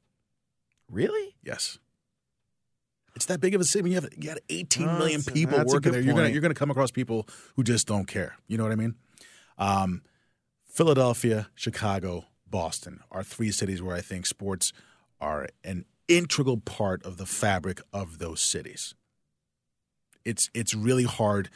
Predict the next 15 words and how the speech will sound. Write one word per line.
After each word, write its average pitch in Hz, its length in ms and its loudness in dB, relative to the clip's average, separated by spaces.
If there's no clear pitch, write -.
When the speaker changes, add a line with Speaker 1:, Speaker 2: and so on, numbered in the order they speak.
Speaker 2:
to 110 80 -10
find 104 320 -2
people 101 240 -4
who 90 100 -4
just 92 360 -4
don't 92 200 -8
care 82 380 -6
in 90 220 -12
those 82 200 -10
cities. - 400 -10
Um, 82 600 -6
fair 185 380 6
or 170 180 8
not, 113 320 2
I, 123 120 -2